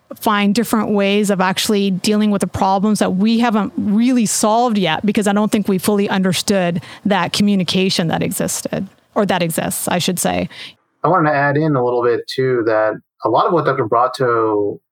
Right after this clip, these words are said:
Speaker 2: uh, does research on is extremely translatable to your regular life. So he gets a lot into diet, nutrition,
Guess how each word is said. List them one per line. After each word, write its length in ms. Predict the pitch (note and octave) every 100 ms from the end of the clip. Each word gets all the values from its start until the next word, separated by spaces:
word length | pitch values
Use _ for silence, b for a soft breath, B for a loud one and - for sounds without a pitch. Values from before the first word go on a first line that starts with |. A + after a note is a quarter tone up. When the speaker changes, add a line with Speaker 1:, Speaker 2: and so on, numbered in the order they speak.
| _
Speaker 2:
uh, 240 | A#2 A2 G#2
does 200 | B2+ C3
research 360 | B2+ A#2+ A#2 A2+
on 360 | G#2 G#2 G2+ - _ _ _ _ -
is 160 | C3+
extremely 360 | C#3+ F#3+ G#3 G3
translatable 560 | E3+ D#3 C#3 D3+ C#3+ C3+
to 100 | C3
your 120 | A#2+
regular 300 | B2 B2 G#2+
life. 320 | G#2+ A#2 G2 - _ _ _ _ _ _
So 380 | - C#3+ C#3 -
he 120 | D#3 D3+
gets 240 | D#3 D#3
a 20 |
lot 240 | C#3 D3 C#3
into 160 | C3+
diet, 720 | G2+ A#2 B2 B2+ C3 B2+ A#2+ A2
nutrition, 1040 | G#2+ G2+ - C3+ C3+ C#3 B2+ B2 B2